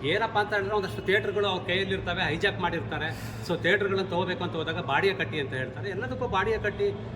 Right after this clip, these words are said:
ಸಿನಿಮಾಗಳನ್ನ ರಿಲೀಸ್ ಮಾಡಬೇಕು ಅಂತ ಹೇಳಿದ್ರೆ ದೊಡ್ಡ ಒಂದು ಆತಂಕದ ವಿಷಯ ಅದಲ್ವಾ?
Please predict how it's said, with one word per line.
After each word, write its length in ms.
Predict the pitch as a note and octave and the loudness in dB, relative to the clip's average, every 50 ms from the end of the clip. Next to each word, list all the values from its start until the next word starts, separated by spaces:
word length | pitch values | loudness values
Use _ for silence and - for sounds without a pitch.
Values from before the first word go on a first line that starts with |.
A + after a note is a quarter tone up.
| - - | -6 -4
ಸಿನಿಮಾಗಳನ್ನ 500 | - F3+ F3+ G#3+ A3 G#3 G#3+ G#3+ G3+ F3 | 0 2 2 4 4 4 4 4 4 4
ರಿಲೀಸ್ 220 | E3 G3 A3+ G#3 G3 | 4 4 4 4 4
ಮಾಡಬೇಕು 340 | G3+ G3+ F#3+ G3+ G3 G3+ | 2 2 2 0 0 0
ಅಂತ 140 | F#3+ F3+ F3 | 0 0 0
ಹೇಳಿದ್ರೆ 340 | F#3 F3 E3+ E3 F#3 F#3 - | -2 -2 -2 -2 -2 -2 -2
ದೊಡ್ಡ 160 | F3+ F#3 G3+ | -2 -2 0
ಒಂದು 180 | G#3+ G#3 F#3+ F3 | 0 0 0 2
ಆತಂಕದ 440 | C#3 F3 - G#3+ G#3+ G3+ G#3 F3 F#3 | 2 2 2 2 2 2 2 2 0
ವಿಷಯ 260 | D#3 D3+ - - C3 | 0 0 -2 -2 -4
ಅದಲ್ವಾ? 560 | A#2+ A#2 A#2 A#2 A2+ - D3+ C#3+ - - - | -4 -4 -4 -6 -4 -2 -4 -4 -4 -6 -8